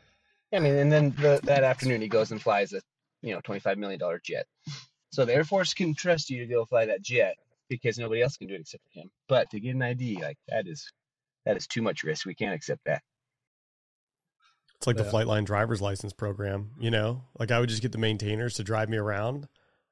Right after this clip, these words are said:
Speaker 2: purely out of spite because I'm not gonna do that test. I'm like, "Yeah, taxi a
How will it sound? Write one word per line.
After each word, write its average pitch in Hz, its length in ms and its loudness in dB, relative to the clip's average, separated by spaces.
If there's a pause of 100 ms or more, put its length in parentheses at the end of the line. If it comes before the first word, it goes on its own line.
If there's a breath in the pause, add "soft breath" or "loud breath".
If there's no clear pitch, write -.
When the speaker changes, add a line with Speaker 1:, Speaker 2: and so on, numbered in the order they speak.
(140)
Speaker 2:
purely 113 380 0
out 107 140 0
of 101 120 -6
spite 110 640 -2
because 104 300 -4
I'm 101 100 -4
not 104 160 -2
gonna 104 140 -4
do 104 140 -4
that 101 180 -4 (300)
test. 117 360 -2
I'm 120 60 0
like, 101 240 -2 (600)
"Yeah, - 100 -4 (180)
taxi 117 380 2
a 113 60 2